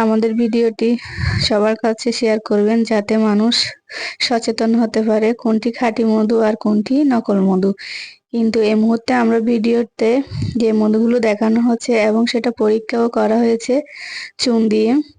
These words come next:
চুনের কোনো রকম, চুন একদম গলে পানি হয়ে গিয়েছে এবং, এ, এটি হচ্ছে এক-, একদম হান্ড্রেড পার্সেন্ট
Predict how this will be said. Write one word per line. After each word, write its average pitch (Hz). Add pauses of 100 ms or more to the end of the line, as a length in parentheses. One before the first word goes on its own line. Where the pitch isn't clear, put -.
(400)
চুনের 226
কোনো 220
রকম, 254 (1000)
চুন 254
একদম 220 (100)
গলে 226
পানি 214
হয়ে 233
গিয়েছে 233 (880)
এবং, 226 (1040)
এ, 233 (1080)
এটি 214
হচ্ছে 254 (160)
এক-, 226 (100)
একদম 214
হান্ড্রেড 233
পার্সেন্ট 240